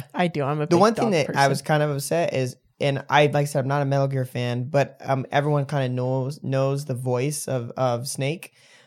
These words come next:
Speaker 2: Uh, and then they got rid of that, of course. Uh, got rid of him, and Kiefer Sutherland was doing the voice. Uh, but it's almost like they didn't have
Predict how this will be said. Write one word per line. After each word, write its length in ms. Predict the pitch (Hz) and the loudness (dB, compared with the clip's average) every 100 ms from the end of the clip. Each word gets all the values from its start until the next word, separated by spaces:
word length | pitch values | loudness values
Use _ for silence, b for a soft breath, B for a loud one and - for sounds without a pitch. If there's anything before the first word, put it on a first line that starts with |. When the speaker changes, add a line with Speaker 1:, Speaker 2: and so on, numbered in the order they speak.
| _ | _
Speaker 2:
Uh, 160 | 131 117 | 2 2
and 100 | 123 | 0
then 80 | 120 | -2
they 100 | 117 | 0
got 180 | 127 | 0
rid 120 | 120 120 | 2 0
of 80 | |
that, 120 | 120 117 | 0 -2
of 80 | 120 | -2
course. 400 | 127 143 - - - | -4 -4 -8 -14 -8
Uh, 280 | 113 101 87 | -4 -4 -2
got 200 | 127 113 | -2 0
rid 140 | 131 | 0
of 120 | 123 | -2
him, 380 | 135 139 135 160 - - | -2 -2 -2 -6 -12 -14
and 420 | - 131 113 - - | -6 -6 -6 -12 -12
Kiefer 280 | - 143 135 | -8 -6 -4
Sutherland 400 | 127 135 143 143 | -2 -2 -2 -4
was 100 | 147 | -2
doing 200 | 147 147 | -2 -2
the 60 | |
voice. 280 | 135 151 156 b b b 139 | -2 -2 -4 b b b 0
Uh, 220 | 123 113 | 2 0
but 280 | - 139 - | 0 0 0
it's 160 | 143 | -2
almost 260 | 214 254 240 | 0 0 -2
like 100 | 185 | -2
they 120 | 160 | -2
didn't 200 | 165 156 | -2 -2
have 440 | 151 147 135 139 | 0 0 -2 -4